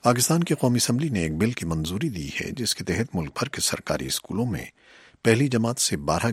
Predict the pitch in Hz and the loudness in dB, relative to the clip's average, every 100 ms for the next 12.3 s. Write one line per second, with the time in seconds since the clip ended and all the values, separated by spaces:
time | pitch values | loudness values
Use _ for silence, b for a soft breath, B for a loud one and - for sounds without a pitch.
0 | 92 92 92 - - - - 113 - - | -2 -2 -2 -6 -6 -4 -2 -2 -4 -2
1 | 69 73 95 - 65 67 69 - 113 - | -2 -2 -4 -6 -6 -4 -2 0 -2 -2
2 | 65 - - - 64 - - - B B | -4 -4 -8 -6 -4 -4 -4 -8 B B
3 | B B 95 107 - 123 - 92 - 101 | B B -2 0 0 -2 0 -2 0 0
4 | 92 - 123 - 80 82 76 120 110 65 | 0 -2 -4 -4 -4 -4 -4 -4 -2 -4
5 | - - - - 85 - - 85 - 73 | -8 -8 -8 -6 -6 -4 -4 -6 -6 -4
6 | 95 - - 69 67 - 85 - - - | -4 -4 -4 -4 -2 -2 -2 -4 -10 -8
7 | 67 62 64 95 104 - B B B B | -8 -6 -2 0 -2 -4 B B B B
8 | - 113 - 120 107 101 98 104 170 - | -2 0 0 0 0 0 0 0 -2 -4
9 | - 71 92 92 87 92 - 131 - 69 | -4 -2 0 0 -2 -4 -4 -4 -4 -4
10 | 73 69 90 127 - - 60 58 - 69 | -4 -4 -4 -4 -8 -8 -8 -8 -6 -2
11 | - 95 78 - - - - - - - | 0 0 -4 -6 -10 -10 -6 -6 -6 -8
12 | - - | -12 -12